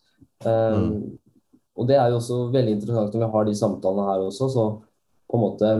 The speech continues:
Speaker 1: når man prøver å se tilbake til litt oppveksten, ikke sant? Du begynte med motivasjonsvideoer når du var tolv, du syntes det var utrolig spennende med menneskelig psykologi, eh, hvordan
Speaker 2: Mm.
Speaker 1: mennesker fungerer optimalt, hvordan kan man på en måte få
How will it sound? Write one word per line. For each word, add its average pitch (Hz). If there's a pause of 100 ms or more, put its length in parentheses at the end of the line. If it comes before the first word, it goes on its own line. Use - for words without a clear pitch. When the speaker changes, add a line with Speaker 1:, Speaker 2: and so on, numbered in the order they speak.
(760)
Speaker 1:
når 120
man 127
prøver 120
å 110
se 113
tilbake 104
til 113
litt 107
oppveksten, 107
ikke 113
sant? 117
Du 117
begynte 107
med 104
motivasjonsvideoer 104
når 101
du 104
var 104
tolv, 113
du 110
syntes 104
det 113
var 110
utrolig 104
spennende 101
med 104
menneskelig 101
psykologi, 104 (640)
eh, 101
hvordan 107
Speaker 2:
Mm. 120
Speaker 1:
mennesker 104
fungerer 104
optimalt, 110
hvordan 107
kan 104
man 101 (240)
på 113
en 104
måte 107
få 98